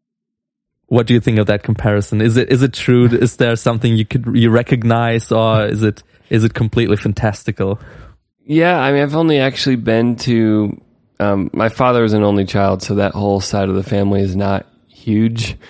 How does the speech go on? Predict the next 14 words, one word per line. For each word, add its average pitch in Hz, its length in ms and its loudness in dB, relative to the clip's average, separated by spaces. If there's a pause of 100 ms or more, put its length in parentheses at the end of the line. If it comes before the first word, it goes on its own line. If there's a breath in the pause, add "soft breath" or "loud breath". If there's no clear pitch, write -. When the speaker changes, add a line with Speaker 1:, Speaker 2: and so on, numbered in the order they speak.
(280 loud breath)
Speaker 2:
'cause 90 140 -8
th-, 92 140 -8
there's 98 240 -6
just - 240 -8
one 95 240 0
branch 98 320 0
coming 113 260 2
down, 113 380 2
and 104 100 0
it's - 160 -4
us. 123 440 -2
<laughs> - 360 -20
But, 110 280 2
um, 104 440 2